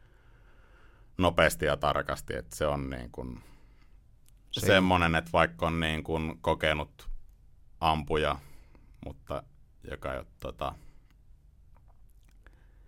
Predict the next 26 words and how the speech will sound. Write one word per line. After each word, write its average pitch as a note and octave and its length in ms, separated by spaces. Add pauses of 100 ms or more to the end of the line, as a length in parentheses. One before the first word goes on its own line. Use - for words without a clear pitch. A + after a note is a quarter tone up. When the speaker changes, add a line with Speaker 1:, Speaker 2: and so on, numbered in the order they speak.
(1160)
Speaker 1:
niin F2+ 160
kun F2 120
tota F2 320 (640)
sotilaspuolta E2 800
ottanut D2+ 340
siinä D#2 360 (500)
huomioon D2 460
siinä C#2+ 260
ampumisessa, C#2 600
niin - 120
siinä - 240
on A#1+ 80
niin - 220
kun - 220 (220)
tekemistä, C2+ 640
et - 80 (140)
sen G1+ 120
saa - 200 (100)
niin - 140
kun - 180 (400)
Speaker 2:
Mm. G#2+ 280 (1080)
Speaker 1:
siihen - 200
Speaker 2:
Onks, B2 160
Speaker 1:
adaptoitua. - 400
Speaker 2:
onks A#2+ 200
tää, C3+ 480